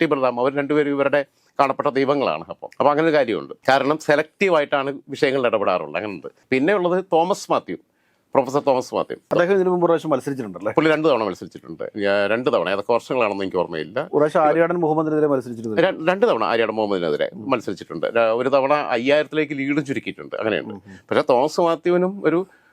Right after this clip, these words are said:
Speaker 1: ഏഹ്, ഇപ്പം നിൽക്കാൻ വില്ലിങ് ആണ്. കാരണം, ആ, തോമസ് മാത്യു ആണെങ്കിൽ നല്ല മത്സരം ഉണ്ടാവും. പഴയ കെ പി സി സി എക്സിക്യൂട്ടീവ് മെമ്പർ ആയിരുന്നു.
Speaker 2: ഉം.
Speaker 1: ആ, കോളേജ് പിന്നെ പ്രിൻസിപ്പൽ ആയിരുന്നു. ഒക്കെ ആയിരുന്നു. ആ, ഏഹ്, ഇവരുമായിട്ടൊക്കെ ഷൊറോണയാണെങ്കിലും ഷൊറോണയുടെ ഭർത്താവാണെങ്കിലും തോമസ് മാത്യു ആണെങ്കിലും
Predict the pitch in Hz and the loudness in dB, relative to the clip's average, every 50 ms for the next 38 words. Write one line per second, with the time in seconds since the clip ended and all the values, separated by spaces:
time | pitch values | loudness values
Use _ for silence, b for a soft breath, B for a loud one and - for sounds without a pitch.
0 | b b - 104 107 127 - - - 151 156 - 175 185 185 185 180 180 151 131 | b b -4 0 0 0 2 2 0 0 2 0 0 0 0 0 0 2 2 2
1 | 113 135 180 190 _ _ _ 143 143 135 131 135 139 143 147 143 123 123 - 143 | 0 -2 -4 -8 _ _ _ 0 0 2 2 0 -2 -2 0 0 0 2 2 2
2 | 143 143 - 165 151 156 165 156 156 160 156 147 147 156 151 143 127 - 156 147 | 0 2 0 -2 0 2 0 0 2 0 0 0 0 -2 -2 -2 -2 -2 -2 -2
3 | 135 117 123 123 135 143 - 120 127 123 131 135 127 - 143 135 139 123 113 139 | 0 2 0 0 0 0 -2 -2 0 0 -2 -4 -2 -4 -6 -6 -8 -8 -8 -8
4 | 113 - - 139 127 120 143 135 127 120 120 120 107 95 87 87 101 135 - _ | -8 -6 -6 -6 -2 0 2 0 0 2 2 2 2 2 0 -4 -8 -12 -14 _
5 | _ - 123 117 113 110 120 117 117 117 131 127 127 131 135 135 131 101 - - | _ -10 -10 -8 -2 2 2 2 2 2 2 2 2 2 0 0 -2 -2 -2 -2
6 | 135 120 120 123 123 123 123 127 123 - - 123 - 117 95 87 85 90 110 139 | -2 -2 -2 -4 -4 -4 -4 -6 -8 -6 -6 -2 0 2 2 2 0 -4 -6 -4
7 | 143 131 - 120 107 92 90 101 135 151 165 160 160 - - 139 143 147 143 139 | -6 -2 0 2 0 0 0 -4 -8 -10 -8 -10 -8 -8 -6 -2 -2 -2 0 0
8 | - - - 135 139 165 196 196 202 202 185 - 214 160 - - 120 107 110 117 | -2 0 2 4 4 4 4 4 2 0 0 0 0 0 2 0 0 0 2 0
9 | 123 127 123 123 117 117 139 170 - - 143 127 117 110 120 127 123 127 120 120 | 0 -2 -2 -4 -4 -4 -4 -4 -4 -4 -4 -4 -2 0 0 0 2 0 -2 0
10 | - - 123 117 120 120 117 120 143 156 143 127 113 120 - - 127 117 - 123 | 2 2 2 2 2 -2 -2 -4 -2 0 2 2 0 0 -2 -2 -2 -2 0 0
11 | 120 113 113 113 107 120 135 160 165 | 0 0 0 -2 -2 -2 -2 -2 -4